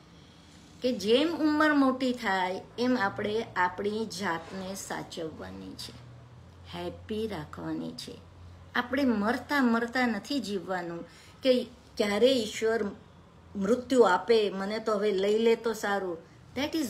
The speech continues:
not the way of living. હસતા હસતા રહેવાનું છે. અને એ ક્યારે થાય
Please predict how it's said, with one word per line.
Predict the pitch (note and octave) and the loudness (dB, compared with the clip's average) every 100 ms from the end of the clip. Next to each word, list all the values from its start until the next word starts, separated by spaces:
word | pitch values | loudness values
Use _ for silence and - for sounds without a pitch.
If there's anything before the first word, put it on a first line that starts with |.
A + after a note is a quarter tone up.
| F#3 | -2
not | A#3+ C4+ | -2 0
the | C4 E3+ | 0 4
way | A3 | 4
of | A#3+ A3+ - E3 | 4 2 -4 -4
living. | E3 B3 - - - - - - - - - - - - - - - - - - - - | -2 -4 -6 -14 -20 -20 -20 -20 -20 -20 -20 -20 -20 -20 -20 -20 -20 -20 -20 -20 -20 -10
હસતા | G3 - - D4+ C#4 | -4 -4 0 2 2
હસતા | C4 - A#3+ | 0 0 0
રહેવાનું | G#3 E3+ E3+ D3+ D3 | 0 -2 -2 -4 -6
છે. | - - - - - - - - - - - - - - | -12 -16 -20 -20 -20 -20 -20 -20 -20 -20 -20 -20 -20 -6
અને | G#3+ A3 - | -4 -4 -4
એ | C4 C4+ | -6 -2
ક્યારે | E4 F4+ | -2 -2
થાય | E4+ G3 F3 | -2 -6 -8